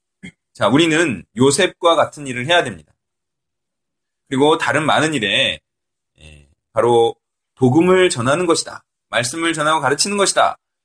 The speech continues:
예수가 그리스도를 선포하는 것이다. 이렇게 말하기보다는 그 일을 위해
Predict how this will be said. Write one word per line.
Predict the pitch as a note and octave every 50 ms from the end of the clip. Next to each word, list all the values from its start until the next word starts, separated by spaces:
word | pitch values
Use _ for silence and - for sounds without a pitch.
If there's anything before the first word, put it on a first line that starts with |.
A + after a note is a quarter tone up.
| _ _
예수가 | B2 B2+ C3+ - E3+ E3 F3 E3+
그리스도를 | E3+ F3 E3 D#3+ - F3 F3 F3
선포하는 | E3+ - A3 A3 G#3+ G#3+ B3 A3+ A#3 A3+
것이다. | A3 G#3 - - G#3 E3+ B2 F#2 - - _ _ _ _ _ _ _ _ _ _ _ _ _ _ F2+
이렇게 | G2 A#2+ B2+ B2 E3+ D3+
말하기보다는 | B2+ F#2 F#2 A2+ B2+ D3 C#3+ A#2+ F#2 E2 E2+ F2 A#2 C3 A#2+ E2+ - _ _ _ _ _ _ _ _ _ _ _ _ _ _ _ _ D#2 D#2+ _
그 | - C3+ C#3
일을 | D3 C#3+ B2 B2+ D#3 D3+ C3+
위해 | A2 F#2+ F#2 A2 A2 F2+ D2+